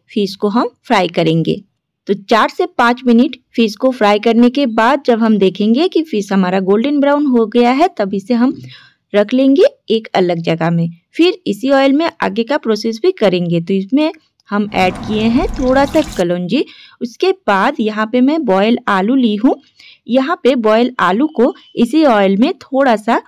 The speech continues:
फ्राई कर लेंगे कलर चेंज होने तक। फिश फ्राई करने के ऑयल में अगर हम आलू फ्राई करेंगे तो ये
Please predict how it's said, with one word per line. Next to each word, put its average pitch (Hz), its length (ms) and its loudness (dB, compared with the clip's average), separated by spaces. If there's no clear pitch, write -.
फ्राई 220 320 0
कर 180 200 -2
लेंगे 180 420 -2
कलर 247 340 2
चेंज 190 300 -2
होने - 280 -2
तक। - 140 -10
फिश 330 240 2
फ्राई 220 260 2
करने 240 380 4
के 247 180 0
ऑयल 208 280 2
में 269 200 4
अगर 233 260 0
हम 247 300 2
आलू 190 300 0
फ्राई 208 340 -2
करेंगे 233 460 2
तो 277 140 -2
ये 247 220 4